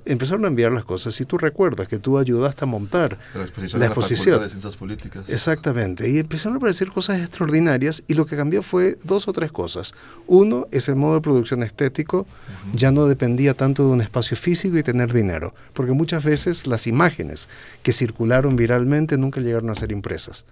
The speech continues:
Speaker 1: porque la gente no tenía dinero. Dos, si a alguien le gustaba algo, lo imprimía en el Office Max o Office Depot local y lo llevaba a la marcha. Y el artista se sentía sorprendido de ver que alguien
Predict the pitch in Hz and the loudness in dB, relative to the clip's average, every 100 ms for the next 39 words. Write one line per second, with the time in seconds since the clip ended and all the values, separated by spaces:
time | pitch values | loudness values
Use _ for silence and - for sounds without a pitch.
0 | - _ _ - 107 104 120 113 113 107 | -20 _ _ -6 -4 -2 -4 -2 -4 -2
1 | 107 104 85 78 - - - - - - | -2 -2 -4 -8 -12 -18 -20 -20 -14 0
2 | 147 190 202 - - - - - 147 143 | 4 4 4 -6 -14 -20 -10 0 4 4
3 | 170 170 156 127 - 226 170 107 110 139 | 6 4 4 0 0 2 4 4 4 2
4 | - 139 143 143 139 151 175 113 131 151 | 0 4 4 4 2 2 4 2 0 -4
5 | - 120 113 113 135 139 127 - 127 131 | -4 0 2 2 2 0 -4 -2 0 0
6 | - 110 110 120 - 127 123 123 117 110 | 0 -2 0 -2 0 0 0 0 0 0
7 | 135 123 160 - - - 160 156 165 202 | 2 2 0 -8 -2 2 4 4 4 4
8 | 165 117 101 87 82 - - - - - | 4 4 2 -2 -6 -10 -12 -20 -20 -20
9 | - - 131 139 120 180 170 202 175 156 | -20 -2 4 4 4 0 -2 -4 -2 -2
10 | 131 - - 131 120 160 160 156 - 135 | -2 -6 -2 -2 2 2 4 2 4 4
11 | 123 151 196 160 131 151 - 127 139 160 | 6 6 8 8 8 4 4 4 4 4
12 | 165 | 2